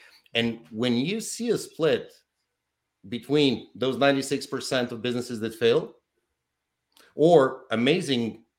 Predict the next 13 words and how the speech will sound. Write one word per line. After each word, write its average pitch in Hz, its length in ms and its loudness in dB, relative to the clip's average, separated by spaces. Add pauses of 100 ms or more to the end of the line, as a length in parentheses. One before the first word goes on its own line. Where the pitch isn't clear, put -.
statistical 131 640 -6
data, 104 420 -2 (540)
uh, 104 340 -2 (100)
it 123 100 -2
is 143 180 -2
expected 160 500 -6
in 123 120 0
this 160 280 -2
year 127 200 2
that 107 260 -4
over 170 260 -2
seventy 170 400 -2
percent 120 640 -4